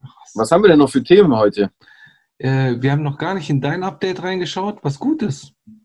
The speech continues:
Speaker 1: Hast du eigentlich die letzten Tage reingeguckt?
Speaker 2: Ja, so am Rande.
Speaker 1: So am Rande? Am,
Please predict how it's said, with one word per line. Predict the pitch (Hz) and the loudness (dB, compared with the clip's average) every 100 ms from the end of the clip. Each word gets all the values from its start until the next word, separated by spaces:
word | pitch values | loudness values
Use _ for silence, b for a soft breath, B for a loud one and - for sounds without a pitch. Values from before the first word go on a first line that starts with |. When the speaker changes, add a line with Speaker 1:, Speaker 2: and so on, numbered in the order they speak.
| _ | _
Speaker 1:
Hast | 139 139 175 | -6 -4 -4
du | 190 | -4
eigentlich | 147 143 | -4 -4
die | 147 | -4
letzten | 139 139 131 | -4 -6 -8
Tage | 135 185 190 | -8 -6 -6
reingeguckt? | 196 202 175 214 214 - 220 233 _ _ _ _ _ _ _ _ _ | -4 -4 -2 -4 -4 -12 -14 -16 _ _ _ _ _ _ _ _ _
Speaker 2:
Ja, | 80 92 101 117 127 | -2 2 4 6 4
so | 113 113 110 110 107 110 - - | 4 2 0 -2 -6 -8 -16 -10
am | - 98 | -4 -2
Rande. | 95 113 123 123 123 _ _ _ _ _ _ - | 0 2 4 4 0 _ _ _ _ _ _ -10
Speaker 1:
So | 131 | -6
am | 135 123 | -4 -4
Rande? | 113 160 202 226 254 247 _ _ _ _ _ _ _ _ _ _ | -6 -4 0 0 -2 -6 _ _ _ _ _ _ _ _ _ _
Am, | 135 139 127 | -6 -6 -6